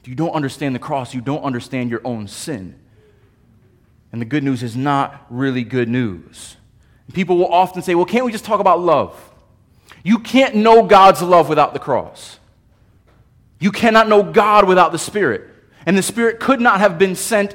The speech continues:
unless Jesus went home to be with the Father. These things are dependent on one another. We're gonna flesh this out more as we go.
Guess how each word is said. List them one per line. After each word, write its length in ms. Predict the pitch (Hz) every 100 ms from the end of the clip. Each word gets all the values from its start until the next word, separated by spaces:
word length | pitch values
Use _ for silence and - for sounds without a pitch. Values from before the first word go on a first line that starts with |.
| - -
unless 320 | 175 170 143
Jesus 400 | 147 226 190 160
went 180 | 190 147
home 240 | 185 185
to 80 | 165
be 160 | 165
with 100 | 165
the 80 | 156
Father. 440 | 147 151 135 98 85 _ _ _ _ _ _ _
These 220 | 147 190
things 220 | - 208 190
are 100 | 165
dependent 560 | 170 - 233 202 180 160
on 260 | 175 160
one 160 | 151 143
another. 320 | 131 123 104
We're 80 | 120
gonna 180 | 139 120 -
flesh 380 | - - 147 147
this 180 | 139 139
out 180 | 127 123
more 220 | 123 -
as 160 | 113
we 100 | 107
go. 280 | 101 98 87